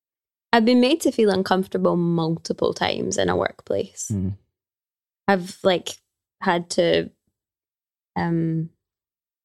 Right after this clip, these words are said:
Speaker 1: like, report people for inappropriate behaviour. I've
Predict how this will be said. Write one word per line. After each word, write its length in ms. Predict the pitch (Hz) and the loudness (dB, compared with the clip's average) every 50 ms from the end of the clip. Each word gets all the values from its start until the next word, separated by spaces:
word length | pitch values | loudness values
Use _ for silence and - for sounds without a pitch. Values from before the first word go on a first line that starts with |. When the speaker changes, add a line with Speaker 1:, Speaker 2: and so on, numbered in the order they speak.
| _ _ _ _ _ _ _ _ _ _ _ _ _ _ _ _ _ _ _ _ _ _ - | _ _ _ _ _ _ _ _ _ _ _ _ _ _ _ _ _ _ _ _ _ _ -2
Speaker 1:
like, 160 | 196 170 - | -2 -2 0
report 460 | 185 185 185 - - 196 190 - - - | 0 -2 -2 0 0 0 0 0 -2 -2
people 680 | - 196 196 - 185 185 180 180 180 180 180 180 185 - _ | -4 -4 -2 2 2 4 4 4 4 2 0 -2 -4 -6 _
for 100 | - - | -2 0
inappropriate 640 | - 175 175 175 170 - 170 170 - - - - | 0 0 0 -2 -2 -2 -4 -2 -2 -4 -4 -2
behaviour. 840 | - 180 185 196 185 185 185 190 185 175 170 170 165 170 170 170 - _ _ _ _ _ _ _ _ _ _ _ _ _ _ _ - | -4 -2 0 2 0 0 2 2 0 2 2 2 0 0 -2 -4 -8 _ _ _ _ _ _ _ _ _ _ _ _ _ _ _ -2
I've 400 | 180 170 165 175 - - - | 0 0 -2 -4 -8 -16 -20